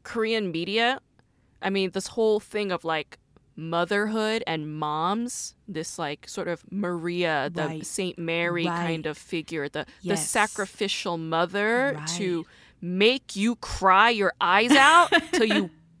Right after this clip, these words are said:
Speaker 1: barf.
Speaker 2: Yeah.
Speaker 1: That is definitely a thing that Korean television writers know how to use
Speaker 2: Mm-hmm.
Speaker 1: to manipulate your emotions into crying, into turning the show into a melodrama.
Speaker 2: Right.
Speaker 1: So th-,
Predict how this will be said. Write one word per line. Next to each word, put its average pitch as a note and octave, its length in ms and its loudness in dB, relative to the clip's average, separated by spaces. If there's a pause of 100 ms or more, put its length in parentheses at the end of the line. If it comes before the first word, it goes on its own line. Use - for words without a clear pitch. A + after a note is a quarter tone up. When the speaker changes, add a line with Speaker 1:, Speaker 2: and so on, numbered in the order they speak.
(120)
Speaker 1:
barf. G#3+ 540 8 (580)
Speaker 2:
Yeah. F#3 120 -14
Speaker 1:
That A3+ 360 10
is C#4 240 0
definitely A3+ 680 2
a G#3+ 80 0
thing A#3 580 2
that F3 420 6 (220)
Korean G3+ 400 -2
television G3 540 -6
writers F3 340 -4
know F#3+ 320 0
how F3+ 300 -4
to F3 80 -6
use F3 800 -4
Speaker 2:
Mm-hmm. F3 80 -14 (240)
Speaker 1:
to C4 140 -4
manipulate B3 600 -2
your E3+ 140 -2
emotions E3 480 -6
into D#3 260 -8
crying, D#3 500 -4
into G#3+ 320 0
turning D4 540 -2
the A#3 100 2
show G3+ 280 -4
into E3+ 220 -6
a D#3+ 40 -4
melodrama. C#3+ 920 -8 (160)
Speaker 2:
Right. F3+ 260 0
Speaker 1:
So B3+ 280 4
th-, - 140 -16